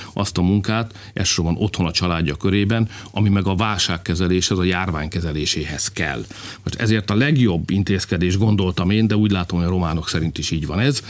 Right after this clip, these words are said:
az az, hogyha a mindennapi élet, ö, példáiból indulunk ki. Mitől fél az ember?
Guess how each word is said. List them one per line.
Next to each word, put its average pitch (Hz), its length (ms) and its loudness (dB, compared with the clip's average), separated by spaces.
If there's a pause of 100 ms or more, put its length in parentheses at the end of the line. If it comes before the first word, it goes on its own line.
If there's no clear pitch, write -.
(480)
az 123 160 2
az, 131 240 2
hogyha 110 480 0 (340)
a 98 220 2
mindennapi 104 600 4
élet, 92 460 0
ö, 80 200 0 (200)
példáiból 85 560 0
indulunk 76 380 -2
ki. - 180 -10
Mitől 110 380 2
fél 98 240 0
az 101 120 0
ember? 71 320 -4